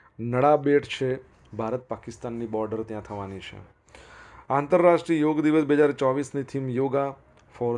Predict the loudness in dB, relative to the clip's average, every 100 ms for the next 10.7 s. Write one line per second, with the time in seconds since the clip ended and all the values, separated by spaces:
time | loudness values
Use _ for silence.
0 | -4 -4 -4 -8 -12 -10 -10 -8 -8 -6
1 | -6 -8 -10 -12 -16 -20 _ _ _ _
2 | -20 -20 -20 -20 -10 -2 2 4 4 2
3 | 2 0 2 4 6 6 4 4 2 2
4 | 2 2 0 -2 _ _ _ _ -8 -6
5 | -6 -4 -6 -4 -4 -2 -2 0 -2 -4
6 | -6 -8 -12 -12 -14 -18 -20 _ _ _
7 | _ _ -8 -6 -4 -4 -4 -6 -8 -6
8 | -8 -8 -12 -12 -12 -18 _ _ _ _
9 | _ _ _ -8 -6 -6 -6 -6 -8 -8
10 | -6 -8 -10 -12 -14 -14 -20